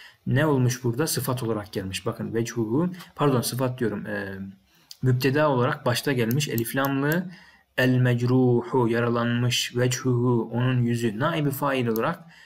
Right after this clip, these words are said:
Vechu kelimesi de buna naibi fail olmuş arkadaşlar. Naibi failini de raf etmiş.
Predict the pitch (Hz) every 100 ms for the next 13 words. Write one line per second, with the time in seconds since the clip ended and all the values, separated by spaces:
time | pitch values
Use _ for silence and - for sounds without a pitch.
0 | - 123 135 131 123 127 135 123 110 107
1 | 113 165 170 117 120 175 139 123 110 107
2 | 113 104 143 127 110 110 - 101 98 -
3 | - - 120 131 120 117 117 107 101 127
4 | 147 131 147 - 120 - - -